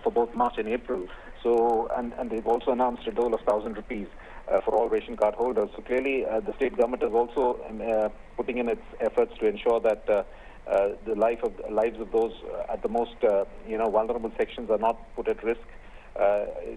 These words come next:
apart from that, the state government is taking a number of steps to ensure that, uh, you know, the, uh, sta-, the, uh, medical care system is, is in a position to cope with any outbreak. Uh, most hospitals, uh, are now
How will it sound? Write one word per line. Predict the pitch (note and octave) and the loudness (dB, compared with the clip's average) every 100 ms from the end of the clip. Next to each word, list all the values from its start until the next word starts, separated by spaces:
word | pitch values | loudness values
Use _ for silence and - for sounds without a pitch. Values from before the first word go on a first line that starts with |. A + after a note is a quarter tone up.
| - - | -12 -12
apart | - C3+ C#3+ | 0 2 2
from | C#3 C3 | 0 2
that, | B2+ | 0
the | B2+ - | 0 -4
state | B2+ A2 | -4 0
government | A#2+ B2 | 0 0
is | A2+ G2+ | -8 -4
taking | A2+ A#2 | -6 -4
a | A2+ | -2
number | A2+ A2+ | -2 0
of | A2 - | 0 2
steps | A2+ - | 0 0
to | - | -2
ensure | G#2 G2 A2 | -4 0 2
that, | G#2 G#2+ - | 4 2 2
uh, | G#2 G2 F#2 - - - - - | 2 2 2 -4 -16 -16 -14 -8
you | |
know, | A2 A2 | -2 -2
the, | A2+ G3+ G2+ | -2 -4 -4
uh, | - - - | -6 -8 -8
sta-, | - B2+ G#2 | -4 -4 -4
the, | G#2+ G#2 G#2+ | -4 -2 0
uh, | G2+ G2 - - - | 0 -2 -4 -6 -10
medical | G#3 A2+ - B2 | -2 -2 0 0
care | - A2+ | 2 2
system | A#2 - B2 | 0 -6 -4
is, | A2 G2+ - - - | -4 -6 -10 -14 -10
is | G#2+ A2 | -6 -2
in | A#2 | -2
a | |
position | A2 G#2+ G#2+ A#2 | -2 -2 -4 -6
to | - | 0
cope | C#3 C#3 | 0 2
with | A#2+ | -2
any | G#2 G#2+ | -2 0
outbreak. | G2+ G#2+ A2 A2 A#2+ | 0 0 0 0 -2
Uh, | G2 | -4
most | G#2 G#2+ A2+ | -4 -4 -4
hospitals, | - G#2+ - G#2 A2+ G#2+ | 0 0 0 -4 -4 2
uh, | A2+ G#2 - - - - | 2 2 0 -10 -10 -2
are | G2+ | 0
now | G#2+ | 0